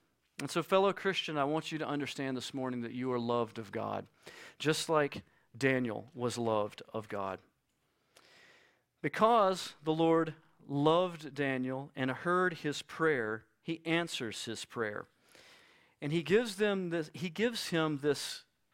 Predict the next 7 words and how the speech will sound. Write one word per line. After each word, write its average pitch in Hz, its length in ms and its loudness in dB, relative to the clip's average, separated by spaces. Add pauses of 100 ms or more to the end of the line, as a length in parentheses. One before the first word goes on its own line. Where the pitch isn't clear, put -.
(180)
this - 180 -10
vision 151 600 0
or 135 140 0
this 131 220 -2
prophetic 180 580 0
word 139 540 2
about 123 420 4